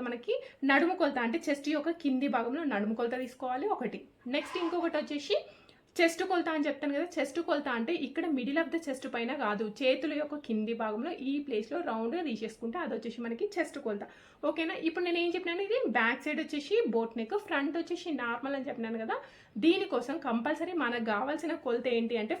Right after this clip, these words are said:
ఫుల్ షోల్డర్. ఫుల్ షోల్డర్ ఎక్కడ నుండి ఎక్కడ తీసుకోవాలి? ఇక్కడ నుండి ఇక్కడ వరకు ఫుల్ షోల్డర్ తీసుకోవాలి. So ఈ ఫుల్ షోల్డర్ ఎక్కడ నుండి ఎక్కడ తీసుకోవాలి అంటే ఈ ప్లేస్ నుండి ఈ ప్లేస్ వరకు ఫుల్ షోల్డర్ అయితే తీసేసుకోవాలి. ఇప్పుడు ఈ కొలతలతోని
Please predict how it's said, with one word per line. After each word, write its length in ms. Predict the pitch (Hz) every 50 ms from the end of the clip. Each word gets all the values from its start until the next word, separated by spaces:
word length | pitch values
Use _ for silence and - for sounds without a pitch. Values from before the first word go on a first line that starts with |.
| -
ఫుల్ 180 | 415 415 359 359 -
షోల్డర్. 280 | 285 - 220 - - - -
ఫుల్ 160 | 269 269 262 330
షోల్డర్ 240 | 320 269 277 269 262
ఎక్కడ 120 | 277 277 285
నుండి 120 | 277 269 262
ఎక్కడ 120 | 269 269 269
తీసుకోవాలి? 320 | 269 - - 285 311 359 - 269 -
ఇక్కడ 200 | - - 254 247 254 254
నుండి 160 | 254 294 330 - 226
ఇక్కడ 160 | - 233 233 233 220
వరకు 180 | 226 - 466 480 -
ఫుల్ 180 | 381 302 277 -
షోల్డర్ 260 | 269 226 220 240 349 - 285
తీసుకోవాలి. 340 | - - - 214 220 - - - - - - - - - 392
So 80 | 466 539 - - 254 302
ఈ 40 | 339 381 - - 220 226 214 202 - - - - - - - - - - _ _ _ _
ఫుల్ 160 | - 359 359 -
షోల్డర్ 220 | 403 392 339 359
ఎక్కడ 140 | 349 349 339 339
నుండి 120 | 339 330
ఎక్కడ 140 | 330 - 320 320
తీసుకోవాలి 420 | 311 311 - - 320 294 285 294 285
అంటే 140 | 285 294 453 466 - 285 311
ఈ 20 | 339 330
ప్లేస్ 220 | 311 277 262 269 -
నుండి 160 | 269 277 381 415 - 294
ఈ 40 | 285 285 269
ప్లేస్ 180 | 233 226 226 -
వరకు 180 | 220 220 - 403 415 -
ఫుల్ 180 | 330 277 247 -
షోల్డర్ 200 | 269 240 226 226 214
అయితే 120 | 208 381 427
తీసేసుకోవాలి. 420 | 349 233 - 226 - - 240 - - - - - - - - 311
ఇప్పుడు 200 | 381 - - 294 277 269 - 285 330
ఈ 40 | 392 415 415 -
కొలతలతోని 520 | 302 262 262 285 294 285 - 220 214 285